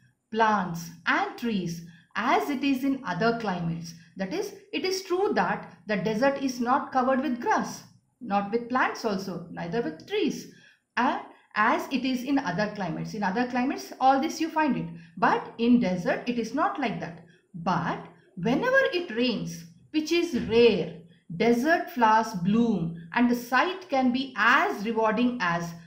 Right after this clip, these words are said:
that of any tropical garden. But children, when it rains,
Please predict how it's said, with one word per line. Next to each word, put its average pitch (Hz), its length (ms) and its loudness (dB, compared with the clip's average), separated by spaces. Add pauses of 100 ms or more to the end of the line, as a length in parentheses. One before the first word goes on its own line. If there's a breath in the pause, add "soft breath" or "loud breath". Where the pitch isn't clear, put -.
that 185 280 0
of 170 280 -2
any 302 480 0
tropical 214 560 -4
garden. 165 500 -2 (260 loud breath)
But 170 300 -2
children, 208 380 -6 (280 loud breath)
when 339 360 2
it 247 180 -4
rains, 247 380 0